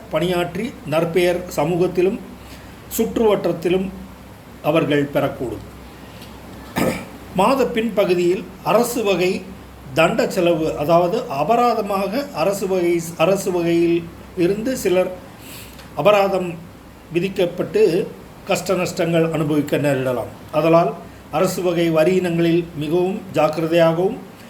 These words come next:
சட்டத்திற்கு உட்பட்டு செயல்களை செய்து அபராதம் ஏற்படாத வண்ணம்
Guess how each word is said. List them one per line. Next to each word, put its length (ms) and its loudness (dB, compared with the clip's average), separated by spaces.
சட்டத்திற்கு 760 0
உட்பட்டு 480 0
செயல்களை 480 2
செய்து 440 0
அபராதம் 560 2
ஏற்படாத 600 2
வண்ணம் 340 -2